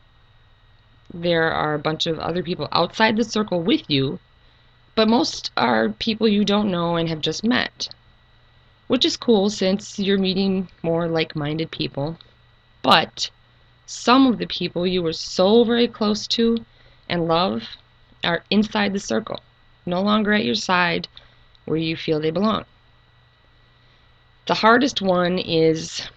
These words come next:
when they do stay inside the circle by choice, not because they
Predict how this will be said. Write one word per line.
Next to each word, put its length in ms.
when 520
they 160
do 400
stay 320
inside 380
the 80
circle 320
by 140
choice, 680
not 340
because 540
they 280